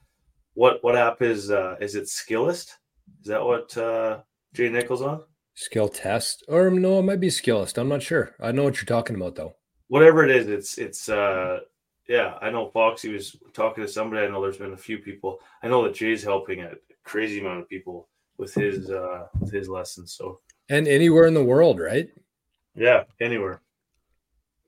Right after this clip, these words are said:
Speaker 1: And I think that's, I don't think it's ever gonna replace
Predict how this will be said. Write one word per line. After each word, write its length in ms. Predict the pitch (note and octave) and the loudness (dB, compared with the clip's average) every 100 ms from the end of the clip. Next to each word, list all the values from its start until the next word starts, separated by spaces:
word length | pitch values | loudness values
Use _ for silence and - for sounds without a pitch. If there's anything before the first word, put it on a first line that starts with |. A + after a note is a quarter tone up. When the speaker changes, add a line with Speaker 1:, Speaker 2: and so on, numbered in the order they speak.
| _ _ _ _ _ _ _ | _ _ _ _ _ _ _
Speaker 1:
And 100 | C3 | 2
I 60 | C#3 | 2
think 240 | C3+ D#3+ | 4 2
that's, 300 | D#3+ C#3 C3+ | 6 6 6
I 100 | C#3 | 2
don't 180 | C#3+ D#3 | 4 4
think 140 | D#3 C#3+ | 2 -2
it's 140 | C#3 | 2
ever 220 | B2+ C3 | 4 4
gonna 160 | B2+ A#2+ | 0 0
replace 680 | A2 G2 A2 A#2 C3+ - | -2 -4 -2 0 0 -6